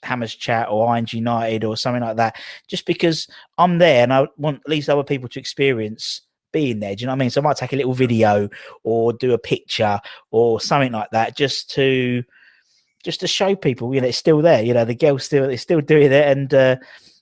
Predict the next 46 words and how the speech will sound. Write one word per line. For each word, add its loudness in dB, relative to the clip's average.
looks -8
brilliant. -2
The -14
pitch -2
looks -14
fantastic, -8
<laughs> -
you 2
know, -2
to -8
be 0
fair. 0
But, -4
you 0
know, 2
the 2
grounds 2
haven't -2
got -4
much -6
more 0
to -10
do, -2
to -14
be -8
honest, -6
at -14
the -6
moment. -4
So, 2
um, 0
and -8
then -2
now 0
they've -2
got -8
two -4
weeks -8
off, -6
haven't -10
they? -8
'Cause -18
obviously -12
international -10
duty -12
now. -14